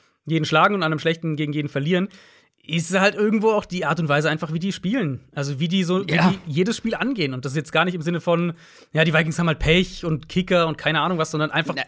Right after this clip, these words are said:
Speaker 2: also
Speaker 1: die Art und Weise, wie sie Football spielen wollen,
Speaker 2: Wir
Speaker 1: lädt
Speaker 2: sind
Speaker 1: diese engen Spiele
Speaker 2: dreizehn,
Speaker 1: ein.
Speaker 2: wir sind dreizehn Wochen in der Saison und
Speaker 1: Mhm.
Speaker 2: i-, fast jedes Vikings-Spiel war eng,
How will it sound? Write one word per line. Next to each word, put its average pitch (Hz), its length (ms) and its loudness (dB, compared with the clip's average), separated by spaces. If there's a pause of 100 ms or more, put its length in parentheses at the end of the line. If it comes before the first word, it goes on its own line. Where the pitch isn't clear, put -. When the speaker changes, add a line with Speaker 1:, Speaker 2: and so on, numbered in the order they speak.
Speaker 2:
also 120 120 -8
Speaker 1:
die 139 80 -6
Art 165 140 4
und 190 100 -4
Weise, 170 280 2
wie 180 100 2
sie 180 140 -2
Football - 340 -4
spielen 196 460 0
wollen, 202 400 4 (640)
Speaker 2:
Wir 139 100 -4
Speaker 1:
lädt 143 180 6
Speaker 2:
sind 160 160 4
Speaker 1:
diese 190 120 4
engen 170 200 4
Spiele 185 220 6
Speaker 2:
dreizehn, 190 60 4 (160)
Speaker 1:
ein. 123 60 -10 (520)
Speaker 2:
wir 127 140 2
sind 160 280 4
dreizehn 156 520 4
Wochen 143 320 4
in 135 140 4
der 131 120 6
Saison 123 580 4 (200)
und 139 200 6
Speaker 1:
Mhm. 139 220 -2 (140)
Speaker 2:
i-, 127 180 -2 (100)
fast - 400 0
jedes 170 760 4
Vikings-Spiel 160 840 2
war 143 300 4
eng, 175 380 6